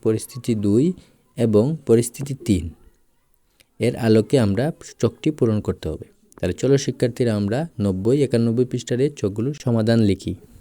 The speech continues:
ভিন্নমত প্রকাশের আগে সমঝার ক্ষেত্র বা পরিস্থিতি, সমঝোতার কৌশল। সমঝোতার ক্ষেত্র বা পরিস্থিতি প্রথমে লিখব। মতের অমিল হলে পারস্পরিক আলাপ আলোচনার মাধ্যমে সমাধানে পৌঁছানো,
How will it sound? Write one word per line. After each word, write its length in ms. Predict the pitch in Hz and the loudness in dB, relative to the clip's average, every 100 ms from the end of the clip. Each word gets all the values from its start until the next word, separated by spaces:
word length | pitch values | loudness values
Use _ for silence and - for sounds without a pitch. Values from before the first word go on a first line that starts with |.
| _ _ _ _ _ _ - - - - | _ _ _ _ _ _ -20 -20 -8 2
ভিন্নমত 480 | 135 160 165 165 151 | 2 4 2 2 0
প্রকাশের 460 | 143 143 139 - 135 | -2 0 -4 -4 -6
আগে 400 | 113 82 80 78 _ - | -4 -4 -4 -6 _ -12
সমঝার 500 | - 127 135 151 143 | -2 0 2 2 0
ক্ষেত্র 540 | - 120 - - 127 | -2 -4 -4 -2 -2
বা 240 | 113 107 | 0 -2
পরিস্থিতি, 760 | 107 117 117 120 - 131 139 170 | -2 0 0 -2 -8 -4 -2 -2
সমঝোতার 680 | 175 135 113 113 120 127 123 | -2 -2 0 0 -2 -4 -2
কৌশল। 440 | 131 135 - 87 - _ _ _ | 0 0 -2 -10 -10 _ _ _
সমঝোতার 560 | 123 120 135 147 160 | -2 -2 -2 -2 -4
ক্ষেত্র 320 | 143 120 - 123 | -2 -4 -2 -2
বা 100 | 123 | 0
পরিস্থিতি 520 | 127 123 - 123 123 | 0 -2 -2 -2 -2
প্রথমে 340 | 120 117 117 | -2 -2 0
লিখব। 360 | 107 104 107 143 _ _ - - - - | 0 -2 -4 -4 _ _ -20 -20 -6 0
মতের 360 | 113 - 139 | 2 2 0
অমিল 340 | 147 131 123 131 | 2 2 2 0
হলে 440 | - 92 87 143 147 _ - | 0 -2 -2 -4 -12 _ -2
পারস্পরিক 640 | 117 117 - 131 135 - | 0 0 -2 -2 -2 -2
আলাপ 320 | 120 123 127 | -2 -2 -2
আলোচনার 500 | 120 113 - 117 117 | -2 -2 -4 -4 -2
মাধ্যমে 460 | 113 98 101 104 127 | -2 -2 -2 -2 -4
সমাধানে 500 | - 110 101 107 107 | -2 -2 0 -2 -2
পৌঁছানো, 640 | - 104 - 101 98 | -2 -2 -2 -4 -4